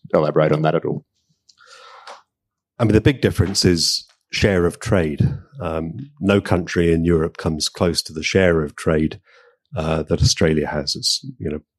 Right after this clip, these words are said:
Speaker 2: pushing up towards forty percent at, at, at times of, of, of, uh, merchandise and, and goods to China
Speaker 1: One
Speaker 2: as a
Speaker 1: commodity in particular.
Speaker 2: <laughs> Uh, and yes, within that. And that's also significant because it means it's not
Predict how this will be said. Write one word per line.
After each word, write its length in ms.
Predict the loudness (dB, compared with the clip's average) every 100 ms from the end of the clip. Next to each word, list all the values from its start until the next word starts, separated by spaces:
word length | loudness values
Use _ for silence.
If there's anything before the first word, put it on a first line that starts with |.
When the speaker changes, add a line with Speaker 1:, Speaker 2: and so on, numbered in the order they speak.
| _
Speaker 2:
pushing 320 | 0 2 2
up 160 | 2 0
towards 420 | 0 0 0 -2
forty 300 | 0 2 2
percent 480 | 2 2 0 -2 -6
at, 100 | -8 -6
at, 120 | -6 -6 -10
at 140 | -6
times 400 | -2 0 0 -4
of, 180 | -6 -12 -12
of, 140 | -12 -12 _ -6
of, 260 | -6 -2
uh, 200 | -2 -4 -6 _ _ 2
merchandise 580 | 2 2 0 0 -2
and, 160 | -8 -12 _
and 160 | -10 0
goods 320 | 0 2 -2
to 180 | -2 -6 -8 _ -6
China 400 | -2 -2 -4 -8
Speaker 1:
One 240 | -2 0
Speaker 2:
as 40 | 0
a 40 |
Speaker 1:
commodity 400 | -6 -8 -10 -10
in 100 | -14
particular. 420 | -18 -20 -20 -20 -20
Speaker 2:
<laughs> 40 | _ -12 0
Uh, 180 | 0 2
and 320 | 0 0 -2 0
yes, 320 | 0 0 0
within 300 | 2 2 0
that. 200 | -4 -6 _ _
And 40 |
that's 160 | 0 2
also 220 | 2 4
significant 720 | 2 0 0 2 0 -2 -6
because 240 | -4 -2 -2
it 100 | 0
means 240 | 0 0
it's 140 | -4 -2
not 200 | -2